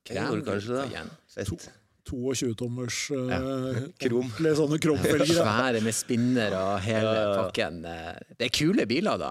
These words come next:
Speaker 2: Jeg liker at du har gått for litt svære, svarte hjul og litt, eh,
Speaker 1: Ja, nei, så jeg vet ikke, det er jo, det er, jeg tenker jo nå,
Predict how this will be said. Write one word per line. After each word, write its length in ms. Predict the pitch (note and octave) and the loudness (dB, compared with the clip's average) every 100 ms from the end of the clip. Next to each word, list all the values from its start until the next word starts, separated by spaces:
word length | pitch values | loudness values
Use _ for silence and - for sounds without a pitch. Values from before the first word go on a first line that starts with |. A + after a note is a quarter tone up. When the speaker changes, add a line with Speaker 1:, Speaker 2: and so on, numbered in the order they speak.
| A2+ | -2
Speaker 2:
Jeg 80 | |
liker 240 | D3 F#3+ B2 | -2 0 -2
at 80 | A2+ | -2
du 60 | |
har 160 | A#2+ A2 | 0 0
gått 220 | A2+ A#2+ | -2 -4
for 100 | G#2+ | -8
litt 80 | - | -10
svære, 320 | - A2 G2+ | -4 -4 -4
svarte 260 | - G2+ A2 | -6 -8 -6
hjul 300 | G#2 G#2 G2+ | -4 -4 -4
og 80 | G2+ | -8
litt, 220 | G#2+ - - | -10 -14 -14
eh, 80 | - | -4
Speaker 1:
Ja, 80 | F#3 G#3 | 0 2
nei, 160 | F#3 G3 | 2 0
så 140 | E3 F#3 | 0 0
jeg 80 | D#3 | 0
vet 160 | A#2+ | -2
ikke, 160 | - D3+ | -2 -2
det 0 | |
er 160 | D3+ D3+ | 0 -2
jo, 80 | C3+ | -2
det 80 | B2 | 0
er, 640 | B2+ C3 C3 B2+ A#2+ B2 B2+ | 2 2 0 -4 -12 -8 -4
jeg 100 | B2 | -2
tenker 260 | G#2+ E2+ A2 | -4 -2 -2
jo 60 | |
nå, 160 | G#2 | 0